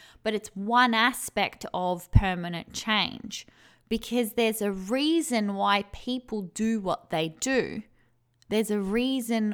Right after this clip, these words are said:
why we are dr-, like, <laughs> it's not just by accident that we have habits. There's always a payoff to a habit, right?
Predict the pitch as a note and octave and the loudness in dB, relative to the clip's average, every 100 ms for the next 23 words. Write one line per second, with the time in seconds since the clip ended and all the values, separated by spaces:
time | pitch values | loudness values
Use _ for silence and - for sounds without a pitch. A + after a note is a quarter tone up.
0 | - F#3 G3+ G#3 G#3+ G3 F#3 - F3+ G3+ | -4 -6 -2 0 2 2 0 -4 -8 -8
1 | G3 - - G3 F#3 F#3 E3 - F3+ F3 | -8 -6 -2 0 0 -2 -8 -16 -16 -16
2 | _ F#3 G3+ G3+ - - - - - _ | _ -2 -2 -2 -12 -20 -20 -20 -20 _
3 | - D#4+ C#4+ C4 - - - _ _ _ | -12 -12 -14 -20 -20 -20 -20 _ _ _
4 | _ _ _ B3+ B3 - A#3+ C4+ A3+ B3 | _ _ _ -4 -4 -2 0 0 -2 -6
5 | - A3 G3 F#3+ B3+ - - G#3 F#3+ - | -4 0 2 2 -2 -4 -8 -8 -8 -8
6 | F3 F3+ F3 F#3 F3 - - A3+ G#3 - | -8 -6 -6 -4 -4 -6 -4 -2 -2 -6
7 | - G3 F#3+ F#3+ F#3+ F3+ F3 E3+ - G3+ | -6 -4 -2 0 2 0 -2 0 0 2
8 | G3+ D#3 - - - D#3+ D#3+ E3+ E3+ - | -2 -2 -6 -10 -12 -10 -6 -4 -2 -4
9 | - - - _ _ _ _ - D3 E3+ | -8 -14 -18 _ _ _ _ -2 0 0